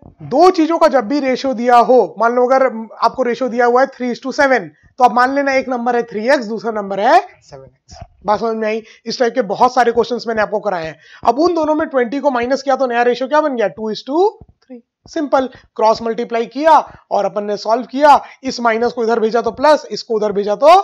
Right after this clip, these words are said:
माइनस, ठीक है। सॉल्व किया तो टेन एक्स is equal to twenty, तो x is equal to टू। अब एक्स टू आ गया, लेकिन अपन को निकालना क्या था? नंबर। तो एक नंबर अपन ने क्या माना था? ट्वेल्व एक्स, और एक क्या माना था? थर्टीन एक्स। तो ट्वेल्व टू जा ट्वेंटी फ़ोर, थर्टीन टू जा थर्टी सिक्स।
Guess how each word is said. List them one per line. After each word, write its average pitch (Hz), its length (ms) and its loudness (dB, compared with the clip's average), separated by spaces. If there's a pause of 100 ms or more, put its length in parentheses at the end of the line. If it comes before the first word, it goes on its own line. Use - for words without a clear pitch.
(300)
माइनस, 156 520 -10 (300)
ठीक 262 140 -4
है। 262 180 4
सॉल्व 220 300 0
किया 233 140 0
तो 247 120 2
टेन 220 200 0
एक्स 226 160 -4
is 220 80 -8
equal 226 180 -2
to 220 100 -10
twenty, 240 320 -2
तो 247 80 -4
x 196 200 -6
is 190 100 -10
equal 196 200 -6
to 240 160 -10
टू। 320 240 -2 (300)
अब 233 140 0 (140)
एक्स 359 320 0
टू 330 120 4
आ 302 120 6
गया, 254 140 0
लेकिन 247 200 -4
अपन 285 200 -6
को 302 60 -4
निकालना 269 340 -4
क्या 294 140 -2
था? 269 120 -4
नंबर। 233 600 0 (260)
तो 226 80 -4
एक 269 160 2
नंबर 262 220 0
अपन 254 160 -2
ने 262 100 -2
क्या 320 140 2
माना 277 220 0
था? 208 120 2
ट्वेल्व 233 400 2
एक्स, 196 200 -2
और 202 120 -4
एक 208 100 -12
क्या 254 100 -4
माना 247 200 -2
था? 330 140 2
थर्टीन 262 360 -4
एक्स। 170 200 -14
तो 202 80 -8
ट्वेल्व 208 300 -4
टू 208 140 -8
जा 269 120 -2
ट्वेंटी 202 300 -8
फ़ोर, 269 160 -6
थर्टीन 196 300 -10
टू 185 120 -12
जा 240 200 -2
थर्टी - 560 -20
सिक्स। - 360 -20